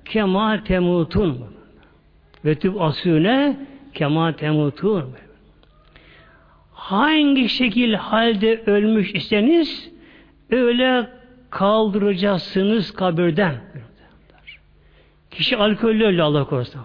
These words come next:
Allah korusun. Kişi alkollü öldü böylece. Alkolü aldı, bindi arabaya efendim, direksiyona geçti.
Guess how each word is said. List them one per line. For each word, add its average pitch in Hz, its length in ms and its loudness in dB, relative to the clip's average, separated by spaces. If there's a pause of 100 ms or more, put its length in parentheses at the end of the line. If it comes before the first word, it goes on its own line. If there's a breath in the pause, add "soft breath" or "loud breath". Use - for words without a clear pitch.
(160)
Allah 156 280 0
korusun. 135 340 -6 (1120)
Kişi - 160 -8
alkollü 190 420 0
öldü 135 300 -6
böylece. - 400 -20
Alkolü 170 420 2
aldı, 156 500 2 (480 loud breath)
bindi 196 260 4
arabaya 175 500 2
efendim, 143 420 -2
direksiyona 208 500 2
geçti. 196 640 0